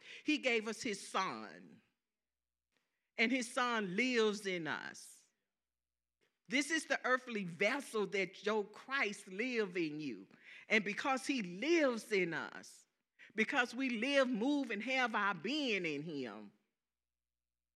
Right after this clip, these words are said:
we're able to do all things through Christ that strengthen us.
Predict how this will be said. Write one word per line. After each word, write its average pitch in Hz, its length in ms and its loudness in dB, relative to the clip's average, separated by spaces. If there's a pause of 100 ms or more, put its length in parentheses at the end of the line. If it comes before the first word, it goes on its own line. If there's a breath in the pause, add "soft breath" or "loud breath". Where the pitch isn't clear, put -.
(520)
we're 233 240 4
able 233 320 2
to 220 160 -6
do 196 300 -4
all 220 580 4
things 160 640 -4
through 196 200 -8
Christ 185 500 -4
that 156 100 -8
strengthen 175 540 -8
us. 117 200 -6